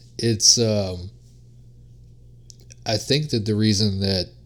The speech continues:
the paranormal films do so well and they make so many of them is not that they're not creative, because anybody that writes a movie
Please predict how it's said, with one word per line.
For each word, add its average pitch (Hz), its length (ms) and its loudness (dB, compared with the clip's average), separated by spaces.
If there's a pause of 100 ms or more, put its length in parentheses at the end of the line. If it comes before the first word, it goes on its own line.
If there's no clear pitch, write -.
(300)
the 104 100 -4
paranormal 104 680 -2
films 104 380 -2
do 104 180 -2
so 147 200 -2
well 95 360 -2
and 92 100 -6
they 90 60 -6
make 95 200 -4
so - 140 -2
many 90 320 -4
of 98 160 -4
them 104 260 -2 (800)
is 104 360 6
not 113 320 0
that 107 160 -2
they're 107 140 2
not 101 260 0
creative, 95 480 -4
because 104 280 0
anybody 101 380 2
that 95 120 2
writes 95 320 -4
a 98 40 -4
movie 92 560 -2